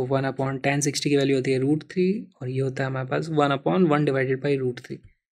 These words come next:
तो which is equal to, इसकी वैल्यू आ जाती है कितनी, ये ऊपर चला जाएगा और बन जाएगा root three। इनकी न्यूमेरिक वैल्यूज भी आप देख सकते हैं, ये होता है one ratio zero point five eight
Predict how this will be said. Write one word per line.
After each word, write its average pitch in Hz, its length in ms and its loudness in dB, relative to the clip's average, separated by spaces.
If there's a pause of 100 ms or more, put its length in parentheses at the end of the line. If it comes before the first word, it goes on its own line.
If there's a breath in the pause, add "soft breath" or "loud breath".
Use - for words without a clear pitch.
(280)
तो 180 80 4
which 175 200 10
is 185 140 12
equal 151 360 8
to, 143 140 2
इसकी - 320 -2
वैल्यू 139 320 2
आ 143 60 4
जाती 139 240 0
है 139 140 0
कितनी, 190 220 -6 (180)
ये 143 100 -2
ऊपर 131 260 0
चला 135 200 -2
जाएगा 135 260 0
और 143 100 -2
बन 127 180 -2
जाएगा 127 300 -4 (460)
root 123 320 -4
three। - 180 -16 (1120)
इनकी 165 220 4
न्यूमेरिक 175 340 10
वैल्यूज 185 300 10
भी 196 80 10
आप 190 120 8
देख 175 180 8
सकते - 260 4
हैं, 170 60 12
ये 170 60 12
होता 160 240 6
है 180 240 -2 (260)
one 165 240 4 (580)
ratio 151 440 4 (240)
zero 147 220 6 (100)
point 160 340 2
five 151 300 4
eight 185 180 0